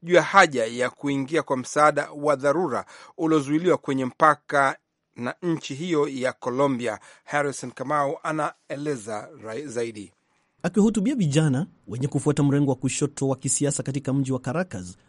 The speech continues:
Speaker 2: Maduro alisema kuwa huu ni wakati wa kupinga uingiliaji wa kijeshi kwenye maswala ya Venezuela kutoka mataifa ya kigeni, huku akipokea hati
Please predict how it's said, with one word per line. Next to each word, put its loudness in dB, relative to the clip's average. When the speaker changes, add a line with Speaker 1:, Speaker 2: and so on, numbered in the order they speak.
Speaker 2:
Maduro 0
alisema 2
kuwa 0
huu -2
ni 0
wakati -4
wa -6
kupinga 0
uingiliaji 0
wa -2
kijeshi -2
kwenye 0
maswala 0
ya 0
Venezuela 0
kutoka -4
mataifa -2
ya -2
kigeni, -2
huku -2
akipokea -6
hati -4